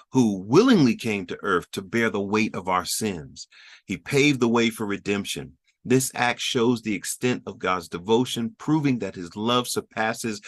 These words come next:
mere emotions and extends to redemptive actions.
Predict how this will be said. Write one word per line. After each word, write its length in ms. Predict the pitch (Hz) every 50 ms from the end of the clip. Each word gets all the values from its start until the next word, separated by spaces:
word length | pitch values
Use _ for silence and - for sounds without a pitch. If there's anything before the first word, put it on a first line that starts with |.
| - - - _
mere 220 | 113 117 107 98
emotions 640 | 92 95 98 98 107 113 123 117 - 131 120 117 110
and 200 | - - 104 95
extends 640 | 90 82 - - - - 110 107 113 113 113 110 -
to 140 | - - 92
redemptive 800 | 82 92 85 80 80 _ - 117 120 117 113 - 117 113 107 - - - - - _ _ _ -
actions. 680 | - 135 131 - - - 117 95 78 127 127 - -